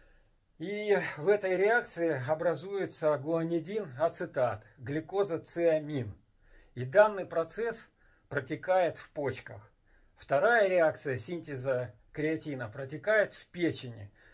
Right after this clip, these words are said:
при участии гуанидин, ацетат, а, метилтрансферазы.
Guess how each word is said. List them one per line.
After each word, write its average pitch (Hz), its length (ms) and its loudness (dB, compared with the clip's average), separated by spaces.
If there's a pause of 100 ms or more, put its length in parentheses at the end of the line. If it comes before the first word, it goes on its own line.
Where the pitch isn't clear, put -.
(180)
при 196 260 -2
участии 160 920 -4 (300)
гуанидин, 160 880 -4 (180)
ацетат, 185 760 -2 (400)
а, 143 340 -2
метилтрансферазы. 151 1400 -4